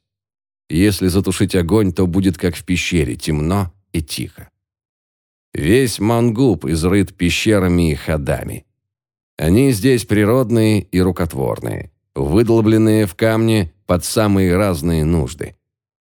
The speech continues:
Знающий человек может отыскать монашеские кельи, винодельни, склады, амбары для скота, тюрьмы и казармы. Да много всего.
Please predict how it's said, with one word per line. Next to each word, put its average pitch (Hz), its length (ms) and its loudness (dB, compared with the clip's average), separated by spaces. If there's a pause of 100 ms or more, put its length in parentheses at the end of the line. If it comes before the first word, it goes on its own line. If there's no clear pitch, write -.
(120)
Знающий 131 560 0
человек 120 500 0
может 110 380 0
отыскать 101 500 -2
монашеские 87 640 -2
кельи, 73 640 -2 (100)
винодельни, 87 920 2
склады, 78 760 -4
амбары 85 640 0
для 78 160 -4
скота, 73 640 -4
тюрьмы 107 640 2
и 87 120 -2
казармы. 69 680 -4 (760)
Да 131 200 0
много - 320 -2
всего. - 380 -10